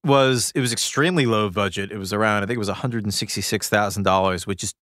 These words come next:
cheap for these sort of things. And it was cheap enough that the Spice Girls actually dressed themselves. Um, Jerry wore a twenty dollar outfit she got from a Notting Hill flea market,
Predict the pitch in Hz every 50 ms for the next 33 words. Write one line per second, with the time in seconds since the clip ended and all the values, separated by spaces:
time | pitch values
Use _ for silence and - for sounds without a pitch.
0 | _ _ - - - 170 143 - _ - 107 95 98 95 92 - - - 104 95
1 | 95 90 - - 101 92 92 90 - - 175 180 185 175 143 - - - 339 -
2 | - 190 196 180 - 135 - 127 - - 160 156 156 - - 139 117 98 117 107
3 | 107 - - 117 98 87 - 113 117 120 - - - 98 98 - - 131 123 110
4 | 98 92 87 95 - - - - 120 104 101 98 95 92 95 95 104 - - 131
5 | 131 135 147 151 147 127 117 120 123 123 123 123 123 120 - 113 - - - -
6 | 147 156 151 151 147 135 131 135 127 120 120 131 120 - 143 139 - - - 131
7 | 117 123 117 113 - - 120 107 107 104 104 104 113 117 113 110 98 110 107 107
8 | - - - 131 127 127 113 104 101 101 - 117 120